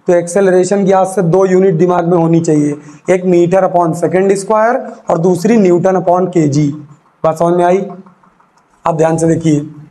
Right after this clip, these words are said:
इसको हमने कन्वर्ट कर लिया। अब आप न्यूटन को यहाँ से रिप्लेस करोगे और न्यूटन की प्लेस पे लिखोगे केजी मीटर,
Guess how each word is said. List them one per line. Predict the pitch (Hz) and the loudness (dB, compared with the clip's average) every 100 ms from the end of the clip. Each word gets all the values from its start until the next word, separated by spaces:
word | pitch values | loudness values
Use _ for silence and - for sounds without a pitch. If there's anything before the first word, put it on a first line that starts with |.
| _ _ _ - | _ _ _ -10
इसको | - 202 | -2 -2
हमने | 196 196 | -2 -2
कन्वर्ट | 190 185 202 196 | 0 2 0 0
कर | 196 | 0
लिया। | 185 170 160 170 - - | 0 0 -2 -8 -18 -6
अब | 180 | 0
आप | 185 185 | 0 0
न्यूटन | 190 190 196 214 | -2 0 0 -2
को | 202 190 185 214 - - - 175 | 0 0 0 -2 -6 -14 -10 -2
यहाँ | 185 185 | 0 0
से | 190 | 0
रिप्लेस | 180 180 185 196 | -2 0 -2 0
करोगे | 208 202 202 214 240 - - - | 0 0 2 0 -2 -8 -10 -2
और | |
न्यूटन | 180 180 185 202 | 2 2 2 2
की | 190 | 2
प्लेस | 180 185 180 | 2 0 0
पे | 180 | -2
लिखोगे | 165 180 165 175 196 240 - - _ _ - _ _ _ _ _ | 0 0 0 0 -2 -6 -14 -20 _ _ -20 _ _ _ _ _
केजी | - 185 185 160 196 208 233 247 - - - _ _ _ | 0 2 2 2 0 2 0 -4 -10 -16 -20 _ _ _
मीटर, | 170 185 185 196 202 208 240 | 0 2 2 2 2 2 -2